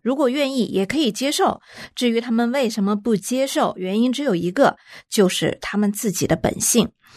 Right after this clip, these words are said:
在这里他引述了一个叫查理·赫治的，他说，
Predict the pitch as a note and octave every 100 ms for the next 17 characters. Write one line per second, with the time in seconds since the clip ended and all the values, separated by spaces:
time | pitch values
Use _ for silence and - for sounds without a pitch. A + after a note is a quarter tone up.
0 | - - B3+ B3 A#3 F3 A3+ A3 F#3 -
1 | - B3 G3+ F3+ D#3+ E3+ F#3+ G3 F#3 -
2 | - A3+ A#3 - - A#3 G#3+ D#4 G3+ -
3 | D3+ - E3+ -